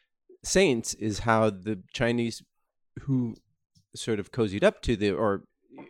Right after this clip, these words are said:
whatever, they, they were friends with the imperialists, how they sort of, how they experienced the same time. And it's a really, really great,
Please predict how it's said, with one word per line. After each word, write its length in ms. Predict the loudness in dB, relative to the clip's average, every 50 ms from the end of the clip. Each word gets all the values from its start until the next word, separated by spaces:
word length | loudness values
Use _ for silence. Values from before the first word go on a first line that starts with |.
| -20 -18 -12
whatever, 420 | -6 -4 0 0 2 2 0 -2 -2
they, 240 | 0 0 2 2
they 360 | 0 -2 -4 -2 0 2 2 2
were 240 | 2 0 -2 -4
friends 460 | -2 0 2 4 4 4 2 0 -2 -4
with 140 | -4 -6 -6 _ -6
the 240 | -4 -4 -2 -2 -2
imperialists, 800 | -4 -4 -6 -6 -4 -4 -2 -4 -4 -6 -6 -12 -14 -16 -16 -16 _ -20 -20 -20 -20 _ _
how 260 | 0 2 2 2 2 -2 -6 -16 _ _ _ _ -14
they 500 | -12 -10 -6 -4 -2 0 0 0 0 -2 -4 -10 _ _
sort 260 | -12 -6 -4 -4 -2 -2
of, 100 | -4 -8 _ _ _ _ _ _ _ _ _ _ _ _ _ _ _ -20 _ _ -2
how 160 | 2 2 4
they 280 | 6 6 4 4 2 0 -4 -12 _ -8
experienced 520 | -8 -6 -4 -2 0 0 0 0 -2 -6
the 80 | -10 -10
same 340 | -6 -2 0 0 0 0 -2
time. 420 | -2 -2 -2 -2 -4 -4 -6 -10 -14 _ _ _ _ _ _ _ -20 -12 -6
And 180 | -4 -4 -2 -2
it's 180 | -4 -4 -4
a 100 | -4 -4
really, 580 | -4 -6 -6 -4 0 2 4 4 4 4 4 0 -2
really 580 | -2 0 2 2 4 4 2 2 0 -2 -6 _
great, 560 | -6 0 2 2 2 2 -2 _ -12 -16 -16